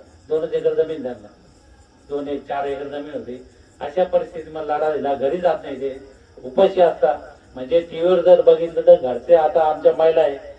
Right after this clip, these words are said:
ते टीव्हीवर बघितलं, मनोज दादाची तब्येत खराब झाली तर शिवाय जातं सरकारला, म्हणजे इतकं डोळ्यात पाणी येतं.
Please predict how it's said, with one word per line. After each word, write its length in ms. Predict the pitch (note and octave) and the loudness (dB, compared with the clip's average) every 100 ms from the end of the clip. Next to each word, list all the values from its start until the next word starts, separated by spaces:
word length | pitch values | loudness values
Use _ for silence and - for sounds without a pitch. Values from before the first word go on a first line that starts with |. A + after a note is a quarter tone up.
| - - | -20 -14
ते 60 | C#3+ | -14
टीव्हीवर 400 | - D#3+ E3+ D#3+ | -14 -4 -2 -2
बघितलं, 400 | E3 D#3+ D#3 D3+ | -2 -4 -6 -6
मनोज 260 | D3 D#3 | -6 -4
दादाची 340 | D3+ D3 D3 D3 | 0 0 -2 -4
तब्येत 240 | C#3 D3+ - | -2 -2 -4
खराब 160 | A#2+ B2+ | -6 -6
झाली 140 | B2 A#2 | -4 -6
तर 60 | B2 - | -8 -6
शिवाय 200 | C#3+ D#3 | -6 -4
जातं 200 | C3 A#2+ | -6 -8
सरकारला, 460 | B2 G2+ G#2 F#2 G2 _ _ _ - | -14 -14 -14 -14 -20 _ _ _ -18
म्हणजे 180 | A#2+ C3 | -16 -14
इतकं 320 | C#3+ F3+ D#3 | -6 -4 -2
डोळ्यात 240 | D#3 E3+ F3 | 4 4 4
पाणी 180 | E3 D#3 | -2 -4
येतं. 220 | C3+ C3+ | -10 -12